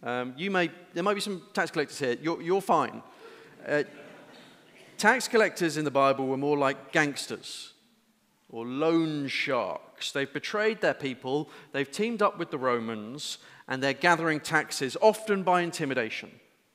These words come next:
uh, and the use of force. They were hated people, and they didn't care.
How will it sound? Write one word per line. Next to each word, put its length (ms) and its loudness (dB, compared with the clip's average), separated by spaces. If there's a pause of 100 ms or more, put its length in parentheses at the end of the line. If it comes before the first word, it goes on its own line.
(440)
uh, 220 -6
and 100 -2
the 60 0
use 320 -4
of 100 -6
force. 760 -2 (320)
They 100 0
were 120 0
hated 720 0
people, 500 -6 (220)
and 100 -6
they 100 -2
didn't 460 -2
care. 480 -4